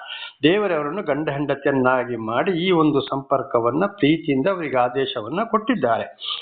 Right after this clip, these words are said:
ಹಾಗೆ ಇವತ್ತು ಹಿರಿಯರ ಸಮ್ಮುಖದಲ್ಲಿ ಒಂದು ಹುಡುಗನಿಗಾಗ್ಲಿ ಒಂದು ಹುಡುಗಿಗಾಗ್ಲಿ ಮದುವೆ ಮಾಡಿ ಯಾರನ್ನ ಗಂಡ ಹೆಂಡತಿಯನ್ನಾಗಿ ಹಿರಿಯರು ಮಾಡ್ತಾರೋ, ಆ, ಸಾರ್ವಜನಿಕವಾಗಿ ಅವರೇ ಸಂಪರ್ಕವನ್ನ ಇಟ್ಟುಕೊಳ್ಬೇಕು ಹೊರತು ಇದು ದೇವರಿಂದ ಬಂದ ಒಂದು ಆದೇಶ ಹೊರತು ಬೇರೆ ಆದೇಶ ಅಲ್ಲ.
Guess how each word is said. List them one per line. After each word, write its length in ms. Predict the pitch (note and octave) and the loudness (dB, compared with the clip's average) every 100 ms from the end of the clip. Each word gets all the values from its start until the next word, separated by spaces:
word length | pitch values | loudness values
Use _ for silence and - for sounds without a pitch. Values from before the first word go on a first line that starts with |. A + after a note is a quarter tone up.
| - - F#3 | -12 -4 -2
ಹಾಗೆ 340 | A#3+ A#3+ G#3+ | -2 -2 -4
ಇವತ್ತು 360 | F3 D#3+ D3+ G#3 | -2 -2 -2 -2
ಹಿರಿಯರ 500 | C3+ D#3 A3 G#3+ F#3 - | 0 2 4 2 2 -4
ಸಮ್ಮುಖದಲ್ಲಿ 680 | D#3 F3 F#3 E3+ D3 C#3+ F3+ | -6 -6 -2 -2 -2 -2 0
ಒಂದು 240 | E3+ D3+ B2+ | 0 0 -2
ಹುಡುಗನಿಗಾಗ್ಲಿ 760 | D3 E3 E3 D3+ C#3+ C3+ D#3 | -2 0 2 4 2 2 -2
ಒಂದು 160 | E3 B2+ | -6 -6
ಹುಡುಗಿಗಾಗ್ಲಿ 720 | B2 D3 D3+ D3 C#3 B2+ D#3 | -6 -4 0 2 2 0 -6
ಮದುವೆ 360 | D3+ B2+ C#3+ C#3 | -6 -4 -2 -2
ಮಾಡಿ 340 | C3 C3 B2+ | -2 -2 -2
ಯಾರನ್ನ 380 | A#2 F3 G3+ G3+ | 0 0 -2 -4
ಗಂಡ 260 | D#3 C#3+ D3 | -2 -4 -4
ಹೆಂಡತಿಯನ್ನಾಗಿ 600 | C#3 D3 - C#3 C3+ A#2+ | -4 -6 -6 -4 -4 -2
ಹಿರಿಯರು 380 | B2+ B2+ B2 G#2+ | -2 -2 -2 0
ಮಾಡ್ತಾರೋ, 800 | B2+ - B2 A#2 B2 B2 G#2 - - - - C3+ | 0 2 0 2 4 4 0 -6 -8 -8 0 0
ಆ, 20 | |
ಸಾರ್ವಜನಿಕವಾಗಿ 1300 | - C3 C#3+ B2+ B2+ B2 C3 A#2+ A#2+ B2 B2+ A2+ - - - | 2 0 0 0 -4 -2 0 2 2 0 -4 -4 -10 -14 0
ಅವರೇ 440 | A2+ C#3 E3 F#3+ A3+ - | 4 4 4 2 2 -2
ಸಂಪರ್ಕವನ್ನ 680 | E3 - E3 - D3+ C#3+ C3+ | -8 -2 -2 2 2 2 2
ಇಟ್ಟುಕೊಳ್ಬೇಕು 840 | C3+ E3+ - D#3 C3+ C3 - A#2+ | 0 -2 2 2 4 0 2 0
ಹೊರತು 760 | - G3 G3+ - C#3 C#3 C#3 - - | 4 4 2 0 0 0 -2 -12 0
ಇದು 300 | C3 C3+ B2 | 4 4 4
ದೇವರಿಂದ 540 | D3 G3 F#3+ E3 D#3 D3+ | 4 2 0 -2 -2 -4
ಬಂದ 340 | D3 C#3+ C#3 | -2 -2 0
ಒಂದು 280 | C#3 C3+ A#2+ | 0 2 2
ಆದೇಶ 460 | A#2+ C#3 D3 C#3 B2 | 4 4 0 -2 -4
ಹೊರತು 540 | - E3 E3 C#3+ C#3 | 0 0 0 -4 -2
ಬೇರೆ 240 | B2+ C3 C3 | 2 4 4
ಆದೇಶ 480 | B2 B2 B2+ - C3+ | 0 -4 -8 -6 -4
ಅಲ್ಲ. 260 | D#3 C#3 | -2 2